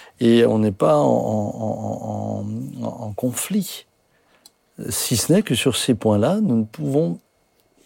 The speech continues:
pas dire oui et pas faire semblant.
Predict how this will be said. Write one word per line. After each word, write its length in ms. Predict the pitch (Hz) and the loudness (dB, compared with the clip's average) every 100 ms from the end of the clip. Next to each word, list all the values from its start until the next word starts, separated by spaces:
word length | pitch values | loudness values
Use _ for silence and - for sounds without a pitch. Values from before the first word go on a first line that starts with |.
| _ _ - - _ _ - - | _ _ -20 -20 _ _ -6 4
pas 140 | 147 | 6
dire 180 | 139 120 | 6 6
oui 320 | 139 208 226 - - _ | 4 2 0 -6 -20 _
et 80 | 120 | 0
pas 160 | 127 147 | 0 -2
faire 220 | 190 170 | 0 0
semblant. 480 | - 190 180 151 | 0 2 2 -2